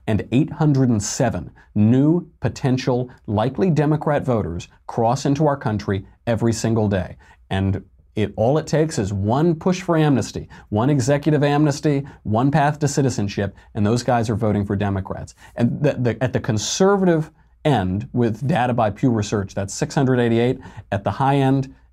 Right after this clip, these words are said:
eight hundred seven new Democrat voters a day. Is it any wonder that they keep encouraging these lawless caravans? Another new two thousand people per day, by the way, overstay their visas. That group is also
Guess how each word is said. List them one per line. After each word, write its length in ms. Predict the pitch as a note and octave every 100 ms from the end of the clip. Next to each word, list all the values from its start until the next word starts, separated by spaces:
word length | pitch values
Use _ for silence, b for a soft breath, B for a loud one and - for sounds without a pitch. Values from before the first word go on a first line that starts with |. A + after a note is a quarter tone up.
| -
eight 160 | C3
hundred 260 | C#3 C3 A#2+
seven 320 | - G#2+ G#2
new 140 | G#2 B2
Democrat 480 | B2 A#2 A2 G#2
voters 320 | G#2+ G2+ G#2 G#2
a 40 |
day. 220 | G2 F#2
Is 100 | F2+
it 80 | A2
any 160 | A2 A#2+
wonder 500 | G#2 G#2 G#2 A#2+ B2 -
that 100 | B2
they 100 | G2+
keep 220 | G2+ A#2+
encouraging 580 | G#2 G2 G#2+ G2+ G2+ A#2+
these 160 | G2+ F#2+
lawless 500 | F#2+ G2 G#2 A2+ -
caravans? 680 | - F#2+ G2 A2 A#2 C3 - B B
Another 300 | A#2+ D#3 D3+
new 160 | C#3 F#3
two 240 | - A#3
thousand 280 | A3+ B2 G#2+
people 220 | G#2+ G2
per 160 | F#2+ G#2
day, 160 | F#2+
by 140 | F#2+ F#2+
the 80 | F#2
way, 200 | F#2 F#2+ B B -
overstay 460 | C3 A#2+ A2 -
their 140 | G#2+ G2+
visas. 400 | D3+ D#3+ - -
That 160 | A2+
group 180 | A2 G2+
is 100 | G#2+
also 460 | B2 C#3+ A#2+ F#2